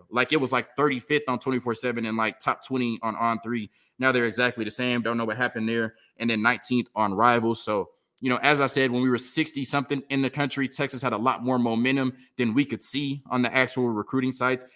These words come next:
and that's starting to show. And you still have players like Ryan Wingo, Michael Hudson, Colin Simmons, and Kobe Black, who have yet to announce where they'll be playing their college football. Thank you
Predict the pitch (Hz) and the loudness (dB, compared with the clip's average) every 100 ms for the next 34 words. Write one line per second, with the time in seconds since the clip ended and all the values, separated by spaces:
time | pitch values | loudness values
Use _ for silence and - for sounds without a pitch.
0 | - 113 113 - 127 120 107 - 127 117 | -6 -4 -2 0 0 0 -2 0 0 2
1 | 113 - 147 147 139 120 - 127 123 107 | 0 0 0 2 2 0 0 2 4 2
2 | 101 113 123 123 120 117 113 110 107 120 | -2 0 0 2 0 0 0 0 0 0
3 | 113 110 120 - 117 110 104 _ _ _ | -2 -4 -4 -4 -4 -6 -6 _ _ _
4 | - 143 135 127 117 131 127 117 - 113 | -6 4 4 4 0 0 0 0 -2 -4
5 | - 123 120 101 117 113 117 98 113 117 | 2 2 2 0 -2 -2 -4 0 0 0
6 | - 101 107 110 95 101 107 104 98 - | -2 -2 0 -2 -4 -2 -2 -2 -6 -4
7 | 110 101 95 95 107 95 92 107 82 87 | -2 -2 -2 -4 -2 -4 -4 -6 -4 -4
8 | 82 120 135 131 | -2 -2 0 2